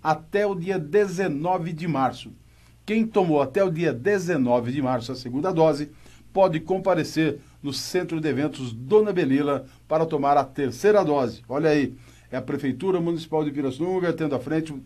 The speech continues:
prefeito doutor Dimas Urban, trabalhando em prol da saúde dos munícipes. Nós vamos pro intervalo e voltamos daqui a pouquinho com os números da covid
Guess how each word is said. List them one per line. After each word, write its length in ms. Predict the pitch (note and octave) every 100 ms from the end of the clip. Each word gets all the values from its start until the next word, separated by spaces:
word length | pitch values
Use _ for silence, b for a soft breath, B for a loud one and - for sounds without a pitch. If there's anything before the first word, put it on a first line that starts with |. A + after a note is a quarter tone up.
| - -
prefeito 420 | C3+ E3 D3+ - b b b b
doutor 320 | C#3+ C#3+ D#3+
Dimas 400 | - A3 A3 F3
Urban, 360 | E3+ C#3 E3+ E3 B -
trabalhando 540 | E3 E3+ D3+ D3 D#3+
em 80 | E3+
prol 280 | - C#3+ D3+
da 120 | D3
saúde 560 | C#3+ C3 C3+ D3 C#3 - b b C3
dos 240 | D3+ C3+
munícipes. 880 | C#3 C#3+ D#3+ D#3+ D3+ D3+ C3+ A2 - b b b b
Nós 200 | F3+ F#3+
vamos 260 | G#3+ G3+ F#3
pro 140 | F#3
intervalo 500 | F#3 F3+ B2+ D#3 D#3
e 40 | E3
voltamos 580 | F3+ E3+ F#3 F#3+ F3+
daqui 180 | F3 F3
a 80 | F3+
pouquinho 360 | F3+ - F#3 F#3
com 140 | G#3
os 120 | E3
números 420 | E3 G#3 G3 F#3
da 140 | E3 G3+
covid 640 | G3+ C3+ C#3+ E3 E3 D#3+